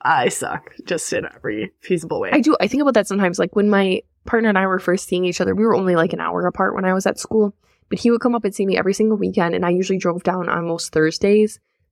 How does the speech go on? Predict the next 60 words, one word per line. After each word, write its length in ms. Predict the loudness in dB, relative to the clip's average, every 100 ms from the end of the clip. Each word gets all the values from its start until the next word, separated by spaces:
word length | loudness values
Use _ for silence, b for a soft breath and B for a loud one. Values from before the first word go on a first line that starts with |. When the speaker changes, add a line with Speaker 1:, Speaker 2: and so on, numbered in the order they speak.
| _ 2
Speaker 2:
and 320 | 4 4 0
would 160 | 0 0
either 160 | 2 2
hang 240 | 0 2
out 160 | 0 -2
or 80 | -4
spend 300 | -2 0 0
the 60 |
night, 420 | 0 0 0 -2 _ -2
and 120 | 0
then 80 | 0
I'd 80 | 0
go 120 | 0
back 200 | 0 -2
for 120 | -4
work 260 | -2 -2 -2
in 80 |
the 60 | -2
morning 280 | -4 -4 -4
on 100 | 0
Fridays 440 | 2 4 4 2
and 80 | 0
then 80 | -2
class. 520 | -2 -4 -2 -2 -6 _ _ _ _ _ _ _ _ _ _ _ _ 0
Now, 400 | 2 4 4 2
I 160 | 2 2
can't 220 | 2 2
even 120 | 2
get 80 | 2
my 100 | -2
ass 200 | -2 -4
off 100 | -6
the 60 |
couch 200 | -6 -6 -4
to 80 |
go 80 | -2
to 60 | -2
the 100 | -4
store. 340 | -2 0 0
I 120 | 0
will 240 | 0 -4 -8 -12
just 540 | -2 0 0 -6 -18 -20 _ _ _ _ -12
do, 200 | -2 2
like, 200 | 2 2 -2
Uber 240 | -2 0
Eats 380 | 0 0 -2 -8 -4
or 380 | 0 2 0 0
Amazon. 420 | -2 -4 -6 -2
Speaker 1:
Right? 420 | 2 2 2 0 -6 _ _ _ _ _ _ -8
Speaker 2:
That's 160 | -6 -6
crazy. 200 | -4 -2
Speaker 1:
It's 100 | 0
like, 140 | 2
"Oh, 160 | 2 2
she 200 | 2 -2
wants 240 | 0 -2
me 80 | -4
to 80 | -2
get 200 | -2 -4
something 600 | -4 -2 -2 -2 -4